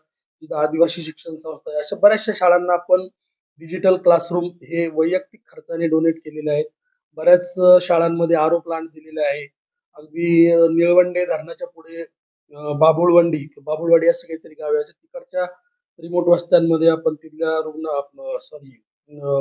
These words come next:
विद्यार्थ्यांना, प्राथमिक शैक्षणिक विद्यार्थ्यांना शाळेची बॅग असेल, छत्री असेल, वॉटर बॅग असेल, अशा शालेय उपक्रमाच्या वस्तू, अ, डोनेट करत असतो नेहमी. आणि एक सामाजिक भान ठेवून आपण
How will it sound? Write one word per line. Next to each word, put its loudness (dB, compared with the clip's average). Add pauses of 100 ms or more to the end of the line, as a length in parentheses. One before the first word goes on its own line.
(240)
विद्यार्थ्यांना, 2
प्राथमिक -10
शैक्षणिक -16
विद्यार्थ्यांना 0 (440)
शाळेची -4
बॅग 6
असेल, -2 (100)
छत्री -6
असेल, -6
वॉटर -6
बॅग -10
असेल, -14
अशा -8 (680)
शालेय 2 (300)
उपक्रमाच्या -2
वस्तू, -6
अ, -14
डोनेट 0
करत 0
असतो -6
नेहमी. -6 (520)
आणि 2
एक -2
सामाजिक -2
भान -6
ठेवून -6
आपण 0